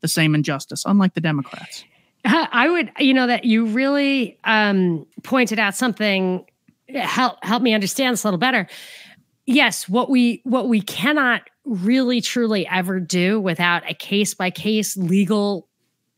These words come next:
Speaker 2: uh, um, you know, trial with documentation, you really are not going to be able to right past wrongs. You're really, really not. You, you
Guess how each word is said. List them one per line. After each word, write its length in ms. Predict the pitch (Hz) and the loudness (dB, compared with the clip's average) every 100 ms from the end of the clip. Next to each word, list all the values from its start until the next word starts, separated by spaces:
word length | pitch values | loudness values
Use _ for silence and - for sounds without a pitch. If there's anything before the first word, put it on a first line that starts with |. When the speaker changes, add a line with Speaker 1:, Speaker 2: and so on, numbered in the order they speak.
| 233 - _ 233 | -12 -12 _ -2
Speaker 2:
uh, 460 | 190 175 170 170 - _ _ _ | 2 4 2 0 -4 _ _ _
um, 540 | 220 170 160 151 160 _ - | 0 0 0 -2 -6 _ -2
you 80 | 254 | 0
know, 100 | 175 | 0
trial 800 | - 247 202 202 202 202 202 196 | 0 2 2 2 0 -2 -2 -2
with 520 | 175 190 185 - - - - - - | 0 2 0 -2 -16 -20 -20 -20 -4
documentation, 720 | 262 220 233 214 175 214 190 185 | 0 2 2 -4 -2 -2 0 2
you 160 | 196 | 2
really 380 | 190 262 311 294 | 4 2 2 2
are 140 | 196 190 | 0 2
not 640 | 185 196 220 220 226 - _ _ _ | 2 2 2 0 -2 -8 _ _ _
going 300 | 226 214 196 | 0 0 0
to 120 | 185 | -4
be 80 | 175 | -4
able 280 | 180 190 185 | -2 -2 -2
to 160 | - 175 | -2 -4
right 380 | 156 170 185 - | 0 0 -2 -6
past 420 | 185 170 - 190 | -4 -2 -4 -2
wrongs. 360 | 165 151 143 | 0 0 -2
You're 100 | 233 | -2
really, 440 | 175 240 254 240 - | 0 2 2 0 -2
really 400 | 254 277 302 277 | 0 2 4 2
not. 420 | 208 196 190 156 208 | 2 2 2 0 2
You, 200 | 214 220 | 0 2
you 300 | 247 233 | 2 2